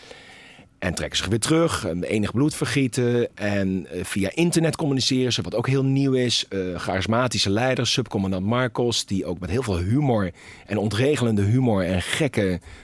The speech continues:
communicatie, eh, eh, communiceert. Die letterlijk en figuurlijk boven die Maya's uitsteekt. En die organiseren dan uiteindelijk, twee jaar later, ze zijn er dan nog steeds. Ze, ze,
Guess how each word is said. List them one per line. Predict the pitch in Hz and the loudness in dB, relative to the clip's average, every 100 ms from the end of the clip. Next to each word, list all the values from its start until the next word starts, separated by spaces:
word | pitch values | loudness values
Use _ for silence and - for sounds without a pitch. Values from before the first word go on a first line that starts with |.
| - | -2
communicatie, | 120 104 98 135 127 113 - 98 90 | 0 2 0 0 0 -2 -2 0 -2
eh, | 85 80 | -2 -4
eh, | - 82 78 - - | -8 -8 -8 -10 -2
communiceert. | 190 165 117 120 156 - - - - - - | 0 2 2 2 0 -4 -12 -20 -20 -20 -6
Die | 95 | 0
letterlijk | 131 139 117 | 0 0 -2
en | 98 | -2
figuurlijk | - 123 98 | 0 0 2
boven | 104 95 | 0 2
die | 98 | 2
Maya's | 98 98 85 - | 2 2 0 -2
uitsteekt. | - 123 - - 143 143 - - - - - | -2 -2 -2 -2 0 -2 -6 -16 -18 -16 -8
En | - | -2
die | 180 190 | 2 2
organiseren | 151 151 127 196 208 | 4 2 4 2 2
dan | 127 | 2
uiteindelijk, | 101 107 156 95 - | 2 2 2 0 -2
twee | 160 147 | 0 0
jaar | 95 | 0
later, | 90 110 147 | 0 -2 0
ze | 127 | 0
zijn | 110 117 117 | 2 2 2
er | |
dan | 104 90 | 0 -2
nog | 90 | -2
steeds. | - 104 170 - | 0 0 0 -2
Ze, | 101 | -4
ze, | 90 | -2